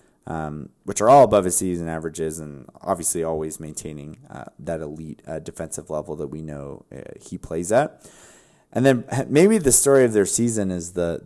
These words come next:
the Brook Lopez revelation. Um, I mean, it, it's remarkable how he's completely transformed his game. He used to be this back-to-the-basket, big,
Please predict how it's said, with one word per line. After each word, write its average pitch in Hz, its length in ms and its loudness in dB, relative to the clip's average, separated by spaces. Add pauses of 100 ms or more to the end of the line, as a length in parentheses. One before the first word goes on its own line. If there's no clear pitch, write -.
the 87 140 0
Brook 104 340 0
Lopez 87 800 0
revelation. 87 1000 -2 (100)
Um, 82 460 -6 (800)
I 120 40 -2
mean, 113 140 0
it, 117 160 -2
it's 143 220 2
remarkable 104 540 0
how 85 160 -2
he's 90 120 -4
completely 92 500 -6
transformed 87 540 -12
his 80 160 -10
game. 87 260 -8
He 87 100 -8
used 95 200 -6
to 87 80 -8
be 87 140 -8
this 78 180 -8
back-to-the-basket, 85 1200 -6
big, 92 460 0